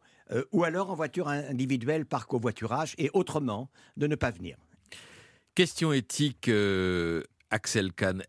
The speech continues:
Speaker 2: Est-ce qu'il faut, dans une telle crise, la plus grande transparence sur, euh, l'épidémie et sa progression,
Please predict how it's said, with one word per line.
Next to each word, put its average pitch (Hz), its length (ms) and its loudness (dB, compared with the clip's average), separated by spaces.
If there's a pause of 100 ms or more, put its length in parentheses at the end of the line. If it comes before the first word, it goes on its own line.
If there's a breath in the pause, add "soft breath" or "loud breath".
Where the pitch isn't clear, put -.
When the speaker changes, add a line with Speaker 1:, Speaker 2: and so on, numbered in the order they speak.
Speaker 2:
Est-ce 147 220 0
qu'il 113 220 0
faut, 147 280 0
dans 101 140 0
une 101 220 -2
telle 85 220 0
crise, 127 380 -2
la 85 100 0
plus 95 220 -6
grande 117 360 0 (420)
transparence 98 1200 0 (120)
sur, 131 640 0 (100)
euh, 80 480 -2 (380 loud breath)
l'épidémie 92 800 0
et 82 80 0
sa 80 160 0
progression, 95 640 -2